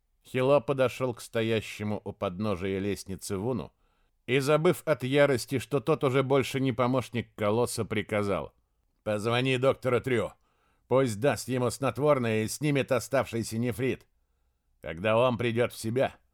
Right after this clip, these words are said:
скажи ему, что теперь он будет охранять комнату дедушки.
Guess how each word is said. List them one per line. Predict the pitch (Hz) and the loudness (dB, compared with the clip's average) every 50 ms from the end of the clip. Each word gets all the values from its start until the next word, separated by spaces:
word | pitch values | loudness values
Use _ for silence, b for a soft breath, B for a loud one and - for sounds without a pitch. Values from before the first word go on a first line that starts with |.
| _ _ _ _ _ _ _ _ | _ _ _ _ _ _ _ _
скажи | - - - 135 127 117 117 135 | -18 -6 -2 0 2 2 2 2
ему, | 143 135 131 127 117 | 2 2 2 0 -2
что | - - 139 110 | -2 -2 -2 -2
теперь | - 131 - 147 151 147 - - | -2 -2 0 2 2 2 2 0
он | - 160 156 156 151 | 0 2 2 2 4
будет | 147 147 147 143 - | 4 4 2 2 0
охранять | 147 131 - 139 135 135 135 139 131 - | 0 0 0 0 0 0 0 0 -2 -2
комнату | - 143 143 139 143 139 - 151 139 | 2 4 4 4 4 2 0 0 0
дедушки. | 127 127 110 92 - - - 90 80 69 | 2 0 0 0 -4 -10 -12 -12 -14 -14